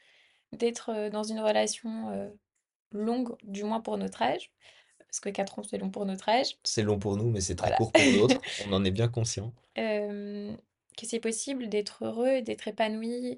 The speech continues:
Speaker 1: d'être super content d'être en couple et de pas voir ça comme une contrainte et de pas se dire : « Ben, mince, heu, je suis pas célibataire ». Non, moi, je suis trop contente chaque jour et je pense que si je le voyais comme une contrainte, ben, c'est que, c'est qu'il y a quelque chose qui va pas, en fait.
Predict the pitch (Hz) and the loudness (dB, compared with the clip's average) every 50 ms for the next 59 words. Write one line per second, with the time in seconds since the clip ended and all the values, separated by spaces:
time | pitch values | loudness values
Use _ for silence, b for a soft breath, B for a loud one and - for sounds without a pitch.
0 | - 208 202 208 208 202 - - - 247 240 240 - 247 233 233 - 247 240 233 | -8 -2 0 0 0 0 -4 -4 -2 -2 -2 -2 -4 -6 -6 -4 -4 -4 -4 -2
1 | 226 220 - - 220 214 214 262 262 254 - - 226 214 214 208 202 214 202 - | -4 -6 -6 -8 -8 -8 -6 -8 -8 -8 -8 -4 0 0 0 0 0 -4 2 4
2 | 233 233 226 233 233 - - 233 240 247 233 226 220 220 - - 226 226 214 - | 4 6 6 4 2 0 -4 -4 -2 -2 -2 -4 -4 -8 -10 -10 -10 -10 -10 -8
3 | - 240 233 240 247 - 214 202 208 196 226 226 226 - 233 214 202 202 202 202 | -6 -6 -6 -6 -8 -8 -6 -6 -4 -2 -2 -4 -2 -2 -4 -4 -4 -4 -4 -4
4 | 202 214 220 226 - - - 214 214 - - b b b b b b b b b | -4 -4 -4 -6 -8 -8 -6 -6 -6 -6 -8 b b b b b b b b b
5 | - - - - 226 220 220 - 220 214 208 196 202 202 196 - 240 247 269 277 | -14 -10 -2 -2 -2 -2 -2 -4 -6 -6 -2 -2 -2 -2 -2 0 0 0 0 0
6 | - - _ _ _ _ _ _ _ _ _ - 226 226 226 226 254 254 - 220 | -4 -12 _ _ _ _ _ _ _ _ _ -6 -4 -4 -4 -6 -8 -10 -6 -4
7 | 226 233 226 - - - - 233 233 220 214 214 233 226 226 226 220 214 208 208 | -4 -4 -4 -6 -10 -12 -12 -12 -10 -10 -10 -10 -10 -8 -6 -6 -6 -6 -6 -4
8 | 226 247 254 - _ - - 214 208 202 - - 220 220 - 214 - - 214 208 | -6 -6 -6 -8 _ -12 -8 -6 -6 -6 -6 -8 -8 -6 -6 -6 -6 -4 -4 -4
9 | 208 202 202 196 202 208 208 208 - 208 202 202 202 196 - - 196 196 - - | -4 -4 -2 0 0 0 0 -2 -2 -4 -4 -6 -8 -10 -10 -12 -14 -12 -8 -8
10 | 233 247 - _ 208 196 196 190 196 202 196 _ _ 247 - - - - - - | -8 -8 -10 _ -6 -6 -4 -4 -6 -10 -14 _ _ -18 -12 -10 -10 -10 -10 -10
11 | - - - - - - _ b b b b b b b b - - 240 240 247 | -10 -10 -10 -10 -12 -16 _ b b b b b b b b -4 -4 0 2 2
12 | 240 240 233 226 - 233 226 - 233 226 - - 208 220 208 208 - 269 262 254 | 2 2 0 -2 -4 -6 -6 -6 -8 -8 -8 -10 -6 -6 -4 -2 -2 -2 -2 -4
13 | - - - - _ - - | -6 -10 -12 -12 _ -18 -18